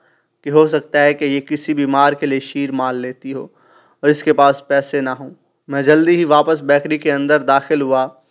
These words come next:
और बेकरी वाले से कहा कि इस औरत को एक शीर माल दे दे।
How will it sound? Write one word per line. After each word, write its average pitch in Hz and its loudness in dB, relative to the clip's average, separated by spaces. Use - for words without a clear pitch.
और 143 2
बेकरी 143 2
वाले 147 4
से 143 -10
कहा 139 0
कि 143 -10
इस 143 -10
औरत 139 -2
को 143 -6
एक 135 -6
शीर 139 -8
माल 131 -2
दे 127 -4
दे। 123 -14